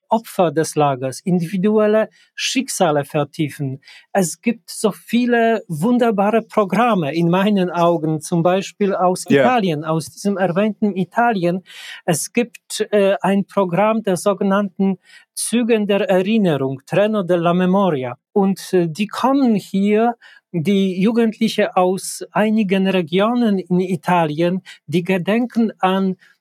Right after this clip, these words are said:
Speaker 1: die Opfer aus Italien, Juden aus Italien, die aus Fossoli di Carpi, aus anderen, äh, Transitlager ins Lager Auschwitz eintrafen.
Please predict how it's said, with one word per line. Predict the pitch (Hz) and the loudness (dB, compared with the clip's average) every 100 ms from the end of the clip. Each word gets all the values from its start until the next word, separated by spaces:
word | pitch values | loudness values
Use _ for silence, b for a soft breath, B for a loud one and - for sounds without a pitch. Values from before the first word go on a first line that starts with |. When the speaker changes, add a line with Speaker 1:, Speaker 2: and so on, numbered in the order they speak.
| _ | _
Speaker 1:
die | 147 196 185 185 | -2 0 0 2
Opfer | 214 226 - 185 165 | 0 0 0 0 2
aus | 180 185 - 208 | 0 0 -4 -6
Italien, | 180 - 202 196 147 139 151 156 | -4 0 0 0 -2 -2 0 0
Juden | 190 233 180 151 | -2 -2 -2 -2
aus | 156 156 - | -2 -2 -4
Italien, | 165 180 160 151 147 143 | -4 0 0 0 -4 -6
die | 156 147 139 - | -4 -4 -6 -6
aus | - 151 151 | -2 -2 -4
Fossoli | - 180 165 165 151 139 | -4 -4 -2 -4 -6 -6
di | 151 | -8
Carpi, | - 185 180 175 - 156 | -4 0 0 -2 -4 -4
aus | 147 151 - | -2 -4 -2
anderen, | 170 175 170 165 165 B B B - | -2 0 0 0 -4 B B B -4
äh, | 170 147 143 - _ | 0 0 -2 -6 _
Transitlager | - 170 160 131 196 - 160 160 175 175 175 B B _ - | -4 0 0 -2 -6 -2 0 2 2 0 -2 B B _ -2
ins | 175 170 - - | 0 0 -4 -2
Lager | 165 175 170 165 165 | 0 0 0 0 0
Auschwitz | 170 170 - 151 147 - - | 0 -2 -6 -6 -6 -8 -4
eintrafen. | 170 170 - 160 143 - 190 208 | 0 0 0 -2 -2 -2 -4 -4